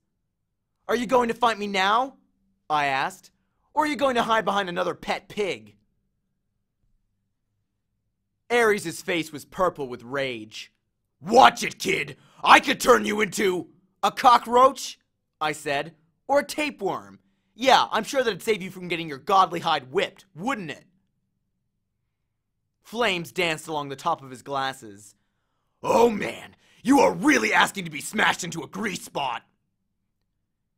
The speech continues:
"If I lose, turn me into anything you want.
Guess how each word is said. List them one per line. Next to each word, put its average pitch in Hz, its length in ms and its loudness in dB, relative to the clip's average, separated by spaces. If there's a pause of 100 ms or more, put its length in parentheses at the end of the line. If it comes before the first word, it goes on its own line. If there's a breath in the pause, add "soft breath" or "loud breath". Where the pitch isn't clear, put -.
(340)
"If 247 160 -6
I 233 120 2
lose, 262 440 -8 (160)
turn 247 180 0
me 247 100 -4
into 233 220 -8
anything 247 320 -6
you 220 120 -6
want. 170 480 -6